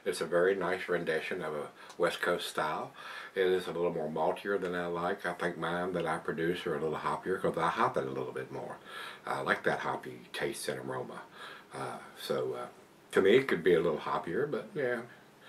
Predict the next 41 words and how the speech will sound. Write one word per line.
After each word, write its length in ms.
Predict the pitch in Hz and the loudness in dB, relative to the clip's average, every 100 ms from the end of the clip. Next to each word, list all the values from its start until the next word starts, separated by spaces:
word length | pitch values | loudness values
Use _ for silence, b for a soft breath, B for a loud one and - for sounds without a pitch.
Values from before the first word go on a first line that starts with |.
| B B B | B B B
pretty 200 | 127 123 | 8 12
much 220 | 113 107 | 12 10
in 80 | 101 | 6
line 400 | 87 82 95 117 | 6 4 4 4
with 140 | 107 - | 0 0
what 140 | 87 85 | 2 2
I 140 | - | 2
expected. 600 | - - - - - 127 - - | 0 2 2 2 2 0 -2 -12
Uh, 240 | 147 139 - - - b b b b b b - - | -8 -6 -8 -14 -20 b b b b b b -18 -12
uh, 180 | - - - - | -10 -10 -14 0
for 160 | 90 87 | 2 4
a 20 | |
six 240 | - - | 2 2
point 280 | - 101 90 | 2 4 4
eight 180 | 90 - | 2 0
percenter, 360 | - 92 101 | 0 2 2
it's 80 | 107 | 0
very 300 | - 76 85 | 0 2 2
easy 240 | 80 78 80 | -2 -4 -4
drinking. 560 | - 87 - 131 131 | -2 -2 0 0 0
Uh, 280 | - - - | -4 -6 -6
alcohol's 500 | - - - 80 82 | -4 -4 0 0 0
well 200 | 85 78 | 2 2
hidden. 360 | - 104 185 185 - | 4 4 4 0 -8
Uh, 380 | 143 165 170 180 - - - 170 | -8 -6 -6 -8 -12 -20 -10 4
decent 320 | 185 185 214 | 4 6 4
beer, 140 | 226 | 4
guys. 320 | 151 131 - 117 | 2 -2 -6 -4
I 120 | 104 | 0
mean, 220 | 110 110 - - - - | 2 0 -4 -20 -10 2
bottom 220 | 110 123 | 6 6
line. 260 | 143 117 110 B B B | 6 2 -2 B B B
And 100 | 101 | 2
it 80 | 98 | 4
should 200 | - 110 | 8 8
be 80 | 110 | 10
available 400 | 101 98 107 110 | 10 8 6 2
just 180 | 120 120 | 0 4
about 240 | 120 123 | 6 6
everywhere, 640 | 131 139 98 87 85 107 - 78 | 6 4 4 4 4 4 -2 -8
uh, 220 | 78 | -10